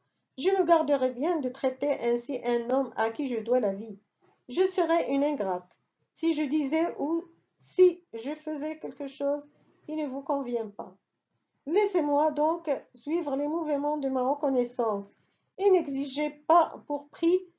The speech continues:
de vos bienfaits que j'en use malhonnêtement avec vous. C'est ce que je ne ferai jamais. Je suis trop touchée de votre conduite respectueuse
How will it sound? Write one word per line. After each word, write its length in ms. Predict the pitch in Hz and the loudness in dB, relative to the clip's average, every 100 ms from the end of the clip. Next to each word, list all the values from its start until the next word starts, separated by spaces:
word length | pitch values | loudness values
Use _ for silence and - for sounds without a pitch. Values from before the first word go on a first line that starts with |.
| _ _ - | _ _ -10
de 120 | 269 | -6
vos 220 | 269 277 | -2 -2
bienfaits 720 | 240 302 330 - 254 262 302 - _ _ 269 | -2 0 -2 -2 -2 0 -2 -10 _ _ -6
que 80 | |
j'en 300 | 285 330 320 | -2 0 2
use 220 | 320 359 277 | 2 2 2
malhonnêtement 800 | 302 339 302 277 269 262 302 | 0 0 0 -2 -4 -4 -2
avec 340 | - 226 226 - | -2 -4 -6 -10
vous. 220 | 190 196 _ _ _ _ _ | -14 -14 _ _ _ _ _
C'est 160 | - 339 | -8 -4
ce 100 | 349 | -2
que 260 | 339 349 320 | 0 0 2
je 100 | 320 | 2
ne 400 | 311 294 240 247 | 2 0 0 -2
ferai 340 | - 302 302 | 0 2 2
jamais. 520 | 240 254 294 196 202 - _ _ _ | 2 2 2 -2 -8 -16 _ _ _
Je 160 | - | -2
suis 340 | 320 - 320 320 | -2 0 -2 -2
trop 240 | - 392 | 0 0
touchée 580 | 392 403 - 285 311 320 _ _ | 2 -4 -4 -2 -4 -6 _ _
de 80 | 240 | -4
votre 300 | 254 285 - | -2 -4 -2
conduite 460 | - 294 269 311 311 | 0 0 0 -2 -2
respectueuse 1000 | 240 320 - 330 - 269 247 254 269 | 0 0 -2 -4 -4 0 4 4 4